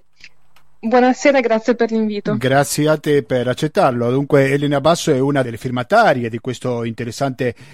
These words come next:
Speaker 2: reportage. La nostra intervistata si trova a Santiago de Chile e appartiene al Centro di Giornalismo Permanente. Dunque, come vi è venuta l'idea di parlare su questo argomento?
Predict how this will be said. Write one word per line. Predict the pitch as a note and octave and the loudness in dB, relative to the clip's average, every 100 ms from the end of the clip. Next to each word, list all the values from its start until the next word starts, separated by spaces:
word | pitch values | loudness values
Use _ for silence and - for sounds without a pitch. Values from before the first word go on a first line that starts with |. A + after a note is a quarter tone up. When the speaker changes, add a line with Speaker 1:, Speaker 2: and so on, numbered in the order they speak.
| A#2+ A2 - | -20 -20 -20
Speaker 2:
reportage. | - A#2 C#3+ - D3+ F3 G#3 - | -8 -4 -4 -2 2 2 2 -4
La | A#2+ | -8
nostra | C#3+ D3+ | -8 -8
intervistata | D3 D3 C#3+ - D3 A#2+ D#3 - - - | -8 -6 -6 0 0 0 -2 -4 -14 -20
si | - B2+ | -16 -4
trova | D3 C#3 C3+ | -2 2 2
a | B2+ | 0
Santiago | B2 A#2 C3+ C3 | -4 -6 -4 -4
de | C3+ | -4
Chile | - G#3+ E3 F3+ G#3 - | -6 -4 -2 -2 -2 -6
e | D#3+ | -6
appartiene | C#3+ C#3 C#3+ D#3 D3 | -4 -4 -4 0 0
al | C#3 | 0
Centro | F3+ F#3 E3+ D3 | 0 -2 0 -2
di | F3 E3+ | -2 -2
Giornalismo | D3+ C3 C3 B2+ E3 C#3 D#3 D#3 - - - - | -2 -2 -2 -2 -4 -4 -2 -2 -4 -16 -20 -12
Permanente. | - F3 E3+ D#3 C3 A2+ A2+ - B2 B2+ | 0 2 4 2 0 -2 -8 -8 -8 -6
Dunque, | C#3 G#3+ F3 - D3 C3+ | -2 0 -2 -2 -2 -2
come | - A3 A3 | -4 -4 -2
vi | |
è | E3+ | 0
venuta | D3+ C3 A2 A#2+ | 0 -2 -4 -6
l'idea | A2+ A#2 B2 B2+ A#2+ | -4 -4 -4 -2 -2
di | A2+ A#2+ A#2+ - | -4 -6 -6 -8
parlare | A#2+ B2+ B2+ | -8 -4 -6
su | - | -6
questo | B2 B2 - A#2 A2+ | -8 -10 -6 -6 -6
argomento? | A2 A2 A2 G2+ | -8 -8 -8 -10